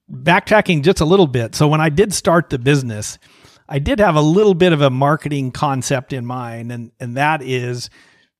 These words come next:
through, because of my dad and my brother being golf pros and myself being a golf pro,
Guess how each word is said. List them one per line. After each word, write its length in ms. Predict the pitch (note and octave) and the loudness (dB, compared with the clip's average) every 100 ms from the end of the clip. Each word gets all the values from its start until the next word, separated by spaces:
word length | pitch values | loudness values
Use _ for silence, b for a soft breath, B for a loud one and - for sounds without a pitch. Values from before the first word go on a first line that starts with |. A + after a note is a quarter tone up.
| _ _ _ _ _ | _ _ _ _ _
through, 400 | - E3 F3+ F3 | -4 2 4 2
because 400 | D#3+ C#3 C#3 D3+ | -2 -6 -2 -2
of 60 | C3+ | -4
my 100 | A#2+ | -8
dad 320 | A#2 C#3 D3+ | -4 0 0
and 80 | D3+ | -2
my 80 | C3 | -2
brother 300 | B2 C#3+ C3 | 0 2 0
being 220 | C3+ A#2+ | -4 -6
golf 260 | A#2+ A#2+ - | -6 -6 -8
pros 240 | B2 A#2 | -12 -10
and 80 | A#2 | -12
myself 440 | A2+ - F3+ - | -12 -6 -6 -6
being 200 | D3 C3 | -10 -12
a 80 | A#2 | -12
golf 280 | A2+ A2+ - | -10 -10 -12
pro, 340 | - A2+ A2 | -14 -12 -14